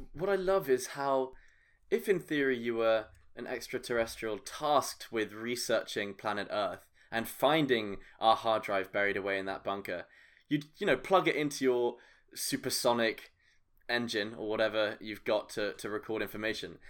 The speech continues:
<laughs> And then you'd see, you'd see, sure, this ant group, then you'd see one point nine million members, <laughs> and you would think, "What the fuck were these humans doing?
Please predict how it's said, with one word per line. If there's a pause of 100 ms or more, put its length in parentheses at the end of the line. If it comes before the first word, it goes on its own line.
(100)
<laughs>
And
then
you'd
see, (400)
you'd
see, (760)
sure,
this
ant
group, (180)
then
you'd
see
one
point
nine
million
members, (100)
<laughs>
and
you
would
think, (300)
"What
the
fuck
were
these
humans
doing?